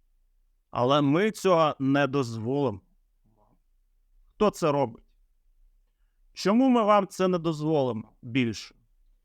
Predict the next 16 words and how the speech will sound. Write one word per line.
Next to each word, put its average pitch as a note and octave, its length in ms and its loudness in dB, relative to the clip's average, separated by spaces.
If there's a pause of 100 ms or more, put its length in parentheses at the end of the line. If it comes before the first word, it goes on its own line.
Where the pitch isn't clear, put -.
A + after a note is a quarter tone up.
(380)
Тому G#3 320 2
що E3 520 0 (200)
ви D#3+ 340 2
не G#3 120 2
маєте G3 540 2
на D3+ 140 -2
це - 200 -6
права. B2+ 460 -2 (1800)
І B2+ 140 -2
ми F#3+ 240 2
будемо F3 440 0
вас D#3 360 0 (100)
зупиняти. C#3+ 920 -4 (380)
Як D3+ 380 2
зупиняти, C3+ 600 -4
ми A#2+ 260 0